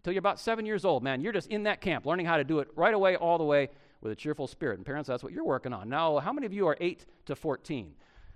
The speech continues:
Ages eight to fourteen. Let me see your hands. All right, now I'm gonna talk to you guys. This is a little different. You still need to obey, but you gotta add something here.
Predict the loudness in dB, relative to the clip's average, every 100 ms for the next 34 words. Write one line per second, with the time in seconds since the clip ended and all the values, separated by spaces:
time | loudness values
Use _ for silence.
0 | -6 -2 -2 -2 -2 -4 -4 -4 -4 -2
1 | -6 -8 -12 -18 -14 -8 -6 -2 -2 -2
2 | -2 2 4 2 0 -6 -4 0 0 0
3 | 2 2 0 -10 -20 _ _ _ _ -14
4 | -6 -6 -6 -6 -2 2 0 0 -8 -6
5 | -4 -4 0 0 4 4 2 -2 -10 _
6 | _ _ -20 -20 -12 -4 0 2 4 4
7 | 2 -4 -4 -4 -4